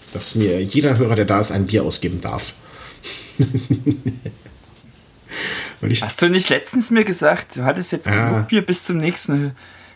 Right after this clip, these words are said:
Speaker 2: Hörertreffen in Berlin?
Speaker 1: Bis zum nächsten Hörertreffen. Ja, ja, das wäre ja dann.
Speaker 2: Äh, bis zur nächsten Fahrradschau hast du, glaub ich, geschrieben.
Speaker 1: <laughs>
Speaker 2: Fahrradschau.
Speaker 1: Ja, das interessiert mich, das Geschwätz von gestern.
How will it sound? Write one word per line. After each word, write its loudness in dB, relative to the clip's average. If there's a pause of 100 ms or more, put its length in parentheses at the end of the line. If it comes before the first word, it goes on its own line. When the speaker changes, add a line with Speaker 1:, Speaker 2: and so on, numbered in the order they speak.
(200)
Speaker 2:
Hörertreffen 2
in -2
Berlin? 0 (400)
Speaker 1:
Bis 4
zum 4
nächsten 6
Hörertreffen. 2
Ja, 4
ja, 4
das 2
wäre 4
ja 2
dann. 2
Speaker 2:
Äh, 4
bis 0
zur 2
nächsten 0
Fahrradschau 4
hast 0
du, 0
glaub 0
ich, 4
geschrieben. 4 (160)
Speaker 1:
<laughs> -4
Speaker 2:
Fahrradschau. 4 (880)
Speaker 1:
Ja, -2 (280)
das 0
interessiert 0
mich, -2
das -4
Geschwätz -2
von -6
gestern. -6